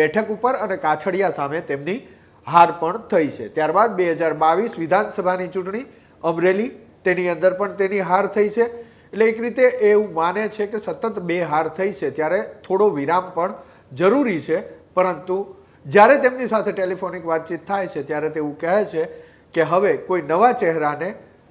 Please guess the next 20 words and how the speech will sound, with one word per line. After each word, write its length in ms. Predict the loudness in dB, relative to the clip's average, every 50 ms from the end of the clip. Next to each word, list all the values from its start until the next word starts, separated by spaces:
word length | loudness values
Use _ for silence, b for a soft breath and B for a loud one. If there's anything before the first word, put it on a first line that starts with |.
| _ _ _
તક 180 | 2 2 2 2 -4 -12 -18 -20 -20 _ _ _ _ _ _
પક્ષ 260 | -4 -4 -4 -4 -8 -10 -2
આપે 300 | 2 2 2 4 2 0 -2 0 -2
તેવી 220 | -2 -2 -2 -4 -6
મારી 240 | -8 -8 -6 -8 -8 -10 B B B B _ _ -6
ઈચ્છા 360 | -6 -6 0 2 2 2 2 0 -6
છે. 140 | -10 -12 -6 4
હાલ 220 | 6 8 8 8
પૂરતી 380 | 6 0 -4 -6 -6 -6 -8 -8
તે 200 | -2 0 2 2 2 0 -4 -8 -16 -20 -14
ચૂંટણી 360 | -12 -12 -8 -4 -2 -2 0
લડવા 340 | 0 0 0 0 0 -2 0 -2
માટે 220 | -4 -4 -2 -4 -6 -6 B B B B _ -4
અનિચ્છા 460 | -2 0 0 -2 -2 0 0 0 2
દર્શાવી 500 | 4 2 0 2 2 0 0 0 0 -4 -6
ચૂક્યા 320 | -8 -6 -4 -4 -4 -2
છે, 60 | -4 -6
પરંતુ 480 | -4 -2 -2 0 0 -2 -4 -8 -14 -18 -18 _ b b b b b b b b b 2
ખરેખર 420 | 4 6 6 6 6 4 2 2 2 0 -2
જો 100 | -2